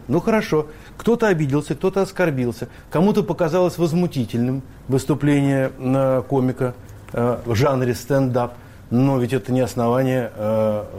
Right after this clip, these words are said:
применять такие меры. И потом, никогда ведь не бывает, э, навсегда.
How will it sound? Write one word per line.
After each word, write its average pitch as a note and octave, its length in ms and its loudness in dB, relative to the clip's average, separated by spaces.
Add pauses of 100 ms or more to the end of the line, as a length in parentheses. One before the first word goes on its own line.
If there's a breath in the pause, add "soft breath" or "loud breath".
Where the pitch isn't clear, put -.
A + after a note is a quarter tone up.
(140)
применять B2+ 380 2
такие C3 280 -2
меры. A2+ 240 2
И - 20 -4
потом, B2 460 -2
никогда C3+ 340 0
ведь C#3+ 160 -4
не C#3 80 0
бывает, C3 460 0
э, A#2 400 -2
навсегда. G2+ 560 -4